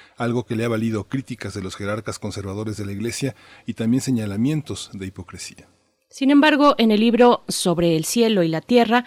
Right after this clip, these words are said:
Speaker 2: el Papa dijo que equiparar legalmente las relaciones entre personas del mismo sexo con los matrimonios heterosexuales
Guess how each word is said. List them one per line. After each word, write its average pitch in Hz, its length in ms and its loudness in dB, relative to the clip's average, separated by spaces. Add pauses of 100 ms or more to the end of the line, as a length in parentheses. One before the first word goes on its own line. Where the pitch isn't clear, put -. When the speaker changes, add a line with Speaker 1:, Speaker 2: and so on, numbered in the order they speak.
(220)
Speaker 2:
el 202 120 0
Papa - 240 2
dijo 233 360 2
que 208 280 2
equiparar 214 520 2
legalmente 202 520 2
las 160 140 0
relaciones 175 500 -2
entre 170 200 -4
personas 196 440 -4
del 185 100 0
mismo 196 300 -2
sexo 220 420 -4
con 165 140 -4
los 151 160 -4
matrimonios 185 600 -2 (300)
heterosexuales 226 840 0